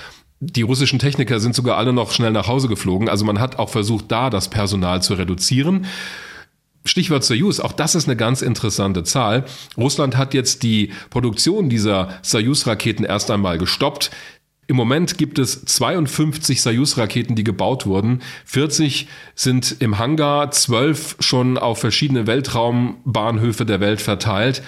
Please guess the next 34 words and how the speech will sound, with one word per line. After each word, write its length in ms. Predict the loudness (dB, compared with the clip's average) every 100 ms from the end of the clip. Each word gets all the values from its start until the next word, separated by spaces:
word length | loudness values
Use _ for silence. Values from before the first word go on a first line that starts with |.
| -16 -18 -20 -20 -20 -6
Aber 240 | -2 0
die 220 | 0 0 2
warten 340 | 2 2 0
im 120 | 0
Moment 560 | 2 2 2 0 -2 -4 -2
auf 300 | -2 -2 -2
ihren 260 | -2 0
Start. 540 | 0 0 0 0 -2 -6 -4
Einige 260 | 0 2
Missionen 380 | 2 0 0 0
sind 240 | 2 0 0
noch 180 | -2
geplant. 680 | -2 -4 -2 0 0 -2 -6 -10 -6
Also 120 | -4
von 160 | -2 -2
Baikonur 440 | 0 0 0 2
aus 180 | 0 -2
wird 120 | -2
zum 160 | 0 0
Beispiel 380 | 0 0 -2
gestartet, 560 | 0 0 0 0 -2 -2
auch 180 | -4 -2
vom 180 | -2 -2
Kennedy 320 | -2 -2 -2
Space 340 | 0 0 0
Center. 260 | 0 0 0
Aber 140 | 0
in 100 | -2
Kourou 440 | 0 0 2 2 -2 -14 -16 -6
sind 160 | -4
alle 180 | 0 -2
Starts 300 | 0 -2 -2
abgesagt 480 | -4 -4 -4 -4 -4
worden. 240 | -6 -6